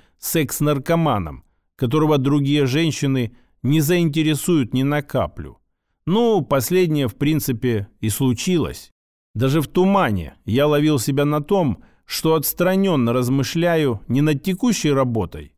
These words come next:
а на том, что я сотворю с этой заразой вечером и ночью, или она со мной. Самое забавное,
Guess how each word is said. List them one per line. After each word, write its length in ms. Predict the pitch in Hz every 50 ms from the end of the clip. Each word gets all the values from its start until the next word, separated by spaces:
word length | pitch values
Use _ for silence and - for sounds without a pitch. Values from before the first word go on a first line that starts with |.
| _ _
а 100 | - 127
на 160 | 139 147 151 143
том, 380 | 147 - 185 180 165 135 - - - _ _ _
что 360 | - - - - - 214 190
я 100 | 160 135
сотворю 520 | 113 - 147 127 127 135 139 151 170 180 147
с 80 | -
этой 240 | 147 139 127 139 127
заразой 540 | 120 110 131 135 143 151 147 127 120 123 127
вечером 580 | 127 143 156 147 - - - 82 71 69 - _ _ _ _ _
и 140 | - 185 226
ночью, 640 | 214 170 139 139 139 127 - - - 113 92 82 - _ _ _ _ _ _
или 180 | - 175 196 190
она 300 | 175 147 123 113 123 123
со 160 | 113 - 117
мной. 400 | 113 113 113 110 107 101 87 82 - _ _ _ _ _ _ _
Самое 440 | _ - - 190 196 202 196 190 190
забавное, 800 | 170 151 196 185 185 214 220 208 175 139 113 101 92 87 85 -